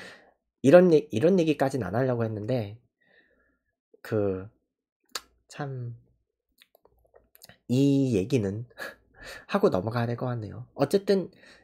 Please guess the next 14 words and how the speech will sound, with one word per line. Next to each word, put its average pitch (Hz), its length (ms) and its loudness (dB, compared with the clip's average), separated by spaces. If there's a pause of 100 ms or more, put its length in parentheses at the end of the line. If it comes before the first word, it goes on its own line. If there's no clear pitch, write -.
(160)
이 190 220 2
영상 143 480 0 (100)
내가 117 380 0 (600)
그 98 480 -2 (100)
오늘, 147 720 6 (1200)
오늘 185 320 10
중으로 208 340 4
올릴 95 240 -2
거고요. 98 480 -4 (500)
오늘 123 220 2
중으로 135 260 0
올릴 98 220 -4
거고, 185 500 -6 (800)
네. 92 380 -4